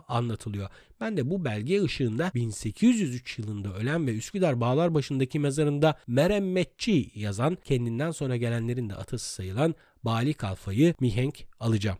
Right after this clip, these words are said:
Güncel bir tanımlamayla restoratör diyebileceğimiz Meremmetçi namıyla anılan Bali Kalfa hakkında fazlaca bilgi sahibi değiliz. Yine bin yedi yüz altmış yedi yılında dünyaya gelen Kirkor'un gençliğine dair de net bilgiler yok ama tevatür tonla.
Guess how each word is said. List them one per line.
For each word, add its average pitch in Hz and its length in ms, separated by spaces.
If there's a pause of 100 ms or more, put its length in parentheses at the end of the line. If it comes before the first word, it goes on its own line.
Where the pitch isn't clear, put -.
Güncel 202 380
bir 220 60
tanımlamayla 208 720
restoratör 190 680
diyebileceğimiz 147 680
Meremmetçi 156 680
namıyla 160 440
anılan 143 380
Bali 127 280
Kalfa 170 560
hakkında 143 540
fazlaca 156 440
bilgi 120 200
sahibi 135 400
değiliz. 175 300
Yine 139 240
bin 135 140
yedi 139 160
yüz 147 160
altmış 131 320
yedi 139 140
yılında 123 580
dünyaya 120 400
gelen 117 400
Kirkor'un 120 760
gençliğine 131 580
dair 110 380
de 135 220
net 135 260
bilgiler 107 400
yok 156 380
ama 143 440
tevatür 165 1200
tonla. 107 420